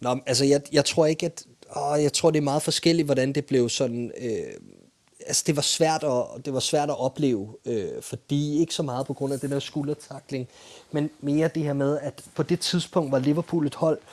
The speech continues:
der var bygget op til, altså, man kunne mærke, at der var noget i gære. Man kunne mærke, at, at der, der var noget, der lurede lige under gulvbrædderne i forhold til, at, at det her hold godt kunne blive et seriøst vinderhold. Men man manglede ligesom den der store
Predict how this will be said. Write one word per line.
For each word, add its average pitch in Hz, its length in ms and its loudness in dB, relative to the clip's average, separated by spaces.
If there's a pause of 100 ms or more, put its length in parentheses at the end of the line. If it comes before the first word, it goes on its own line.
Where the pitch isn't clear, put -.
(460)
der 156 60 6
var 127 180 4 (120)
bygget 151 280 4
op 151 260 0
til, 165 400 4
altså, 160 180 0
man 151 140 2
kunne 160 160 0
mærke, 156 240 0
at 175 100 -2
der 147 80 2
var 131 100 2
noget 131 180 4
i 143 140 0
gære. 127 220 0 (240)
Man 131 160 -2
kunne 139 120 -2
mærke, 135 300 -2
at, 147 80 -10 (160)
at 131 220 -8
der, 123 120 -6 (140)
der 135 60 -4
var 123 100 -2
noget, 135 180 0
der 147 80 4
lurede 151 400 4
lige 170 140 6
under 143 160 6
gulvbrædderne 131 560 -2
i 120 40 -4
forhold 131 320 -2
til, - 160 -6
at, 127 200 -4 (360)
at 127 100 -10
det 143 60 0
her 135 80 2
hold 127 200 -4
godt 127 200 -8
kunne 135 140 -6
blive 127 160 -2
et 113 80 -6
seriøst 127 460 -6
vinderhold. 127 440 -4 (360)
Men 131 160 -2
man 127 140 -2
manglede 131 420 -2
ligesom 131 280 -6
den 120 220 -4
der 123 120 -4
store 127 420 -2